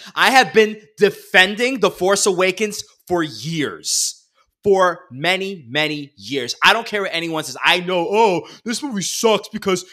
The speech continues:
it's the same thing as A New Hope." I don't care. I never even thought about it. Just like when Avatar came out, everyone's criticism was, "Oh, this is just like Pocahontas."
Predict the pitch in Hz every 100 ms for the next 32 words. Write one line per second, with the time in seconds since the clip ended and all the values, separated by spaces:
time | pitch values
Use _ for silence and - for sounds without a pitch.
0 | 180 214 - 175 - 185 220 220 214 190
1 | 160 - _ _ 180 190 196 165 139 -
2 | _ - 190 214 202 - 202 180 143 165
3 | 214 240 214 185 - - 170 190 - 120
4 | 104 95 220 - 508 285 226 135 135 147
5 | 185 175 190 185 185 196 _ _ 165 180
6 | 220 214 - 190 180 160 160 143 143 135
7 | - 220 233 160 - - 190 254 202 240
8 | 233 208 220 220 175 180 180